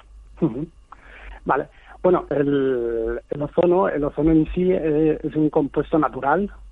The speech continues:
¿vale? Eh, formado por, por tres moléculas de oxígeno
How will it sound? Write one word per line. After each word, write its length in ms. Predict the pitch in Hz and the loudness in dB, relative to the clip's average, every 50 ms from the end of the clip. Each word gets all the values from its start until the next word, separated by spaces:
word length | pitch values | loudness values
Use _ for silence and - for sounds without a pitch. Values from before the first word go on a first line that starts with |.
| - - | -20 -18
¿vale? 240 | 120 139 139 139 - - - - - - - | -16 -14 -14 -14 -14 -16 -20 -18 -12 -10 -8
Eh, 320 | - 127 131 143 135 - - - | -4 -2 -2 -2 -2 -4 -8 -6
formado 500 | - 147 139 139 139 147 151 151 147 156 | -6 -4 -4 -2 0 0 0 0 0 -2
por, 500 | 151 - - 143 139 139 123 120 120 117 - | -4 -4 -4 -4 -4 -4 -6 -6 -10 -10 -10
por 180 | - 143 120 | -10 -12 -12
tres 220 | - - 139 - 160 | -8 -8 -4 0 2
moléculas 720 | 151 147 143 139 139 143 147 143 - 151 143 143 131 - - | 4 4 4 4 4 4 2 2 0 -2 -4 -4 -4 -6 -8
de 60 | 139 | -10
oxígeno 580 | - - - 190 175 - - 151 156 175 202 | -10 -4 -2 -2 -2 0 0 -2 0 -2 -2